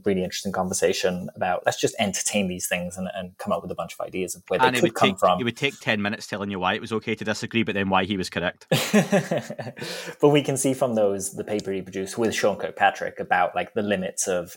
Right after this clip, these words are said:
Speaker 1: if there was a ship in our solar system and if it produced a bunch of, like,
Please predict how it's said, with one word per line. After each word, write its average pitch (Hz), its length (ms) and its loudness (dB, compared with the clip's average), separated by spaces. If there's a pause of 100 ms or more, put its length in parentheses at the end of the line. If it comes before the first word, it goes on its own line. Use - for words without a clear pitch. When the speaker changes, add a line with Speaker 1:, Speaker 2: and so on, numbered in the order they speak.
(140)
Speaker 1:
if 151 240 4
there 107 120 4
was 196 180 2
a 95 60 -2
ship - 220 -2
in 95 80 -2
our 85 120 2
solar 85 260 0
system 95 400 -4
and 87 220 -4
if - 260 2
it - 160 4
produced 90 340 -4
a 87 60 -12
bunch 90 260 -4
of, 82 120 -8
like, 82 360 -2